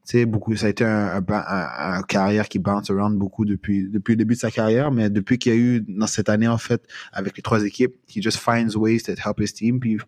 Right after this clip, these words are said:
il, il, il coûte pas le match. Donc, pas d'erreurs coûteuses avec des interceptions, des turnovers.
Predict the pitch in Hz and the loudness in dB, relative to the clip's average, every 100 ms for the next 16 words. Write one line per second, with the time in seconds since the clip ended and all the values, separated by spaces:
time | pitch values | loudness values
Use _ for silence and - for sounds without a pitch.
0 | _ 110 101 104 - - 233 - 131 131 | _ -2 0 -2 -6 -8 -4 0 0 2
1 | 120 110 - - _ 107 - 113 110 107 | 0 -2 -6 -20 _ -6 -2 0 2 0
2 | - - 113 107 101 101 95 95 95 - | -4 -2 0 0 -2 -4 -6 -8 -8 -2
3 | 110 101 107 107 98 113 | 0 0 0 0 2 0